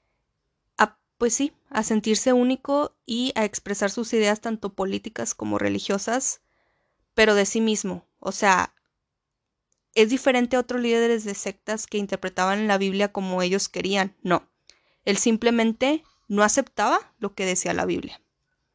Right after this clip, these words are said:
En mil novecientos sesenta y cinco, este Jim Jones ordena a su comunidad,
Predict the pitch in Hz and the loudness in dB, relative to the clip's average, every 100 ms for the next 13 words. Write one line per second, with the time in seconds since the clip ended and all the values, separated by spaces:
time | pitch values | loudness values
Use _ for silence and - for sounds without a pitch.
0 | _ _ _ _ _ _ _ 214 247 311 | _ _ _ _ _ _ _ 2 4 6
1 | 359 302 277 302 311 269 226 196 - 233 | 4 2 0 -2 -4 -2 -2 -4 -2 -2
2 | 226 311 - _ _ _ _ _ _ 214 | 0 -2 -4 _ _ _ _ _ _ -6
3 | 254 220 240 247 220 202 240 - - - | -4 -4 0 0 0 0 0 -2 -6 -4
4 | 208 190 196 226 226 220 196 - - - | -2 0 0 -2 -2 -6 -6 -4 0 0
5 | - | -2